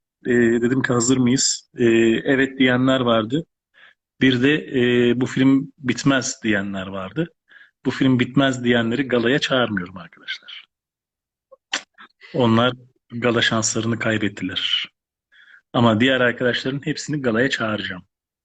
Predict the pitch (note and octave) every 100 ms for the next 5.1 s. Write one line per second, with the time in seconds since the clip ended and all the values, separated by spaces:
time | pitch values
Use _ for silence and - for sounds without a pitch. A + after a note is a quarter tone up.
0 | _ _ _ _ _ _ _ _ _ _
1 | _ _ _ _ _ _ _ _ _ -
2 | C3+ B2+ C3 A2+ E3 - B2+ B2+ B2 -
3 | A2+ - C#3 - B2+ A#2+ A#2+ - G#2+ C#3+
4 | F3 G#3+ F#3+ - - D3 F3 F3 D#3+ E3
5 | E3+